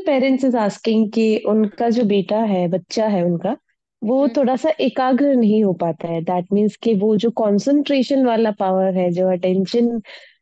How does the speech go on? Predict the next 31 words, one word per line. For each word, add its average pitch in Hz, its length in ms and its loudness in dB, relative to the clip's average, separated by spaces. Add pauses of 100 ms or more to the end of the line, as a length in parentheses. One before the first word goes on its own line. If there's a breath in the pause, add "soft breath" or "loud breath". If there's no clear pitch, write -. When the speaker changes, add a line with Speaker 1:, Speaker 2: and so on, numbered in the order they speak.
(120)
Speaker 1:
जो 214 160 2
होता 208 220 0
है 202 60 0
एक 185 100 0
बच्चे 185 280 -2
का, 185 100 -2
definitely 208 720 0
वो 233 140 2
मोबाइल 202 460 2
से 247 200 -4
लूज 202 340 2
होता 165 280 -4
है, 196 120 -12 (400)
है 196 60 -2
ना? 220 100 0
Speaker 2:
हम्म। 330 60 0
Speaker 1:
So 330 300 -8
पेरेंट्स 240 320 0
का 294 80 0
ये 269 180 2
कंसर्न 202 460 0
है 269 60 0
कि 381 180 0
वो 381 280 0
एक 262 180 -2
जगह 294 180 0
कॉन्सेंट्रेट 277 760 0
नहीं 262 140 0
कर 208 140 -2
पाता 180 340 -8
है। 156 80 -10